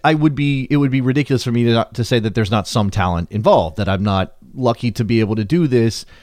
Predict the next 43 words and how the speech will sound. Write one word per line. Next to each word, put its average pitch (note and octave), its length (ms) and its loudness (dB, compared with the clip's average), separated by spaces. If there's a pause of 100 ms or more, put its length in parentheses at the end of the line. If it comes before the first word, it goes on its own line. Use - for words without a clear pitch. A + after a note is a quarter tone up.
(160)
and A#2+ 140 0
get A#2+ 80 0
on A#2+ 100 2
the A#2+ 80 0
radio B2+ 460 2
and A2+ 180 -4
talk D#3 220 0
for C#3 80 -6
three A#2+ 240 0
hours A2 240 2
and A2 140 0
make G#2+ 160 -2
it G#2 120 -6 (180)
sound F#3 320 0
good F3 280 4
and B2+ 160 -4
say C#3 240 0
smart C#3 380 -2
things F#3 260 2
occasionally D#3 640 -2
and C3 100 0
get C#3+ 140 0
people D3 260 2
interested. D#3+ 500 0
I D3 40 0
mean, C3+ 160 -4
that C3+ 180 -4
there's, C#3+ 300 -2
there's D3+ 260 0
some D#3 340 0
weird C#3 240 4
alchemy C3 380 2
happening G#2+ 380 0
there. E2+ 180 -2 (680)
But C3 80 -4
what D#3+ 140 4
I A#3+ 80 2
tell D#3 220 0
people C3 240 0
more A#2 120 4
than A2+ 120 0
anything C#3 320 2
else C#3 340 2